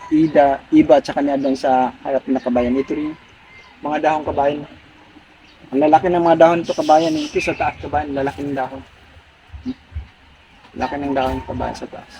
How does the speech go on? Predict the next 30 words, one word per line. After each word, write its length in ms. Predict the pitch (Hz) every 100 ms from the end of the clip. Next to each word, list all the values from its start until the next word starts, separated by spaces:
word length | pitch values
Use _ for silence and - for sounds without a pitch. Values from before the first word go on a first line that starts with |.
| - - - -
Lalapad. 480 | 107 117 120 - 120 - - - - - - -
Kasi 80 | 135
mataba, 400 | 131 123 123 120
kabayan. 480 | 117 113 113 110 87 - - - - - - - - - - - -
So, 160 | 123
maganda 320 | 120 120 120
to. 240 | 120 143 135 - - - - - - - - - -
Ah, 320 | 113 110 110
lagi 240 | 110 113 113
nating, 400 | 120 120 131 127
ano, 240 | 123 120
to, 80 | 127
kabayan, 480 | 123 117 117 123 120
yung 320 | 110 107 104 - - - - - -
kakainin 560 | - 117 143 147 151 131
dahil 160 | 123 117
maraming 320 | 120 120 120
benepisyo 480 | 123 123 - 123 127
sa 160 | 113
katawan, 400 | 113 - 113 120 -
kabayan. 400 | 110 110 117 127 - - - - - - - - -
So, 80 | 151
ito 160 | -
naman 320 | 170 170 160
yung 160 | 160 156
ibang 180 | 139 139
variety, 320 | 131 127 123 127
kabayan. 640 | - 120 117 117 123 120
Ito 160 | 113 127
kasi 400 | 123 147 139